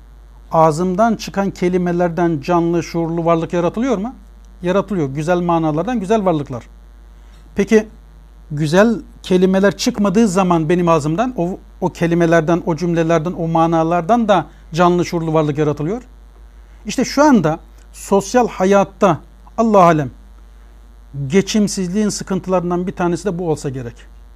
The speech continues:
Çünkü üstadımız, e, yirminci söz, birinci ba-,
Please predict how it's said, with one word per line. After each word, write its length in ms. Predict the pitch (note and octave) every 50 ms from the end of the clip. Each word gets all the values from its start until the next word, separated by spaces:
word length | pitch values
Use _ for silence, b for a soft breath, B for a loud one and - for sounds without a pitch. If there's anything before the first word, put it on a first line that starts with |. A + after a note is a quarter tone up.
| - - - - - - - - - - - - - - - -
Çünkü 240 | - - C4 A3+ A#3
üstadımız, 640 | A3+ G#3+ - A#3 A3 G#3 G3+ G#3+ B3 D4 D4 - - - - - - - - - - - - -
e, 60 | F3 E3 E3 E3 D#3+ D#3+
yirminci 540 | D#3 D#3 F3 F#3+ G3+ G#3+ A3+ A3+ G3+ A#3+ B3
söz, 440 | - - A3 G#3+ G3 - - - - b b b b b b - -
birinci 540 | E3 F#3+ G3 G#3 G#3 G3+ F3 G#3 A#3+ A3 A3 - - - G3+ F3 F3 E3 F#3+ E3
ba-, 220 | F3+ G3+ A#3 A#3+